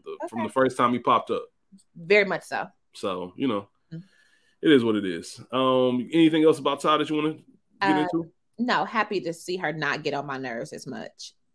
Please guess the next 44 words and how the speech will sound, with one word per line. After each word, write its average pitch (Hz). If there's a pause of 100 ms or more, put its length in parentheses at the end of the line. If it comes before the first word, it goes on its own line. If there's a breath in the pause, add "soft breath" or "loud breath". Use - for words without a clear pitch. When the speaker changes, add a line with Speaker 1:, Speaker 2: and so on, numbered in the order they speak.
(480)
Speaker 2:
uh, 57 (480)
Speaker 1:
We, -
Speaker 2:
these 165
two 220
Speaker 1:
we, 240
Speaker 2:
episodes. - (420)
Speaker 1:
do 107
we 117
wanna 120
end 127
this 120
episode? 117
I 104
know 120
we, 113
so 120
we 117
got 120
two 147
characters 110
left. 98
You 104
wanna 104
end 120
this 120
episode 123
with 107
Quinn 156
or 131
Camille? 104 (2250)
Speaker 2:
Did 202
we, 226 (100)
I 226
think 277
we 247
ended 190
with 170
Quinn 175
last 156
week, 135
so 143
let's, 160 (120)
uh, 147
let's 165